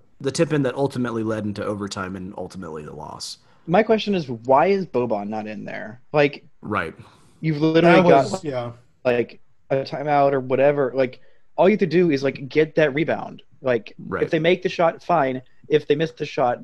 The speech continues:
Speaker 2: you get the rebound. Like, that, that's the only scenario that you can, like, not
Speaker 3: It's
Speaker 2: get
Speaker 3: like,
Speaker 2: it.
Speaker 3: it's, like, between K P and Boban being, like, right there, like, they could have boxed out all five
Speaker 2: They
Speaker 3: of
Speaker 2: literally could have just, like, palm-, palmed
Speaker 3: Yeah.
Speaker 2: it, like, from the rim,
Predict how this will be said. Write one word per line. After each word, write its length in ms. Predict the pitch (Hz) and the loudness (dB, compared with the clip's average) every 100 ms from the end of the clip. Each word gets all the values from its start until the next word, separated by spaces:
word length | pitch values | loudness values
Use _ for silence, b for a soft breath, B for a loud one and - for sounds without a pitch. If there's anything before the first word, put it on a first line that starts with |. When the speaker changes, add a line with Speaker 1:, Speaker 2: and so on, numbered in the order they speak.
| - | -8
Speaker 2:
you 80 | |
get 140 | 139 - | -6 -4
the 60 | |
rebound. 240 | 123 127 113 | -4 -2 -2
Like, 140 | 127 135 | -2 -2
that, 220 | 139 139 | -4 0
that's 260 | 156 160 | 0 0
the 120 | - 175 | -6 -6
only 240 | 165 175 165 | -4 -4 -4
scenario 520 | 147 147 147 127 117 | -4 -2 0 0 -2
that 100 | 110 | -4
you 120 | 120 | -8
can, 200 | 117 117 | -6 -6
like, 180 | 113 113 | -6 -6
not 240 | 117 117 | -4 -4
Speaker 3:
It's 100 | 151 | -2
Speaker 2:
get 60 | - | 0
Speaker 3:
like, 100 | 151 | -2
Speaker 2:
it. 200 | 107 - _ - | -2 -10 _ -20
Speaker 3:
it's, 140 | 151 | -6
like, 120 | 170 | -6
between 400 | 156 - 180 180 | -6 -6 -2 -2
K 220 | 175 160 143 | -2 -6 -8
P 460 | - 151 143 147 - | -6 -6 -6 -8 -10
and 140 | 131 | -10
Boban 500 | 127 131 131 127 120 | -8 -6 -4 -6 -8
being, 180 | 123 127 | -10 -8
like, 200 | 123 117 | -8 -10
right 240 | 123 127 | -8 -8
there, 260 | 127 127 123 | -8 -8 -6
like, 280 | 120 120 - b b b - | -8 -12 -16 b b b -8
they 100 | 156 | -2
could 120 | 180 | 0
have 100 | 139 | 2
boxed 300 | 151 156 - | 2 0 -2
out 140 | 143 | -2
all 160 | 151 143 | 0 -2
five 600 | - 131 127 120 113 - 180 - | -2 -2 0 -2 -6 -12 -6 4
Speaker 2:
They 100 | 170 | 4
Speaker 3:
of 140 | 160 | 4
Speaker 2:
literally 300 | 165 180 185 | 2 4 4
could 180 | 165 165 | 2 -2
have 80 | 156 | -2
just, 200 | 147 147 | -4 -4
like, 160 | 139 196 156 - - - - - - | -4 -6 -18 -20 -20 -20 -20 -20 -18
palm-, 380 | - 143 147 131 | -14 -12 -14 -12
palmed 280 | - 151 151 | 0 2 2
Speaker 3:
Yeah. 80 | 139 | 0
Speaker 2:
it, 40 | |
like, 140 | 123 127 | -2 -4
from 260 | - 120 | -4 -4
the 80 | 127 | -2
rim, 500 | 113 123 110 104 117 | -2 -2 -2 -6 -12